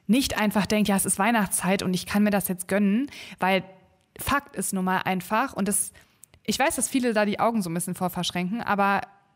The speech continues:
diese ganzen Weihnachtskalo-, äh, Leckereien haben so viele Kalorien und man isst die meistens halt ja auch on top, also da muss man sich ja nichts vormachen, aber es ist ja meistens so, dass man die quasi noch zusätzlich zur Ernährung noch isst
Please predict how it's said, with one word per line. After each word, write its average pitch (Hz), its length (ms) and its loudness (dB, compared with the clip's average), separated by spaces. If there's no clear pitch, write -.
diese 202 360 2
ganzen 220 440 0
Weihnachtskalo-, 202 680 -2
äh, 185 180 4
Leckereien 175 580 -4
haben 180 160 -4
so 190 340 -2
viele 208 300 -4
Kalorien 196 720 -2
und 202 400 2
man 202 240 0
isst - 320 -4
die 208 80 2
meistens 220 500 0
halt 208 200 0
ja 196 160 0
auch 202 160 0
on 175 120 -4
top, 226 320 -2
also 175 220 -2
da 175 100 0
muss 208 160 -4
man 202 160 0
sich 185 140 -6
ja 185 80 -2
nichts 170 180 -6
vormachen, 214 500 0
aber 190 220 0
es 180 100 -2
ist - 140 -6
ja 208 80 0
meistens 208 400 0
so, 214 140 -2
dass 202 160 0
man 196 180 0
die 196 280 -2
quasi 208 320 0
noch 202 140 2
zusätzlich 233 580 -2
zur 202 360 2
Ernährung 196 520 2
noch 247 140 0
isst - 420 -2